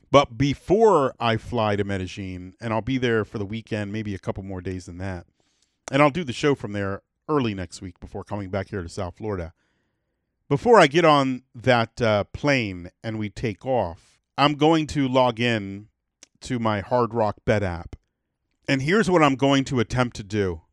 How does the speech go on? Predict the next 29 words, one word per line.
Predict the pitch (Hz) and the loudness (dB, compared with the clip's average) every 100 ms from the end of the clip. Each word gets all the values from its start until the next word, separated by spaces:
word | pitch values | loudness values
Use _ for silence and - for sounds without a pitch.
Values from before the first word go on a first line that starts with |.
| _ - | _ 0
I'm | 196 | 4
gonna | 254 | 4
do | 139 139 | 4 2
this | 147 147 131 - - _ | 6 6 4 -8 -14 _
about | 127 120 113 | 2 4 4
five | - 135 135 | 6 6 6
or | 135 | 4
six | - 120 - | -6 -10 -8
times | 120 113 107 87 78 - - _ | -4 -2 -2 -4 -10 -16 -18 _
over | 120 113 | -6 -2
the | 110 | -2
next, | 107 104 - - _ _ _ _ _ _ _ _ _ | -2 -4 -8 -16 _ _ _ _ _ _ _ _ _
I | 117 | -6
guess, | 107 117 | -2 -2
five | - 113 104 | 2 0 2
or | |
six | 98 101 - | -6 -12 -10
weeks. | 101 85 _ - _ _ _ _ _ _ _ _ _ _ _ | -10 -10 _ -20 _ _ _ _ _ _ _ _ _ _ _
I | 147 196 | 6 6
am | 247 165 | 4 2
going | 165 165 160 | 2 4 0
to | - 135 | -2 -4
put | - 147 139 | 0 0 0
together | 160 131 120 104 90 82 82 _ _ _ _ _ _ _ - | -2 2 4 4 -2 -4 -12 _ _ _ _ _ _ _ -4
a | 135 | -2
seven | - - 170 175 220 | -2 0 6 6 6
or | 202 151 _ | 0 -4 _
eight | 147 160 - - _ | -2 -2 -6 -20 _
team | - 143 139 127 127 | -10 -4 -2 -2 -4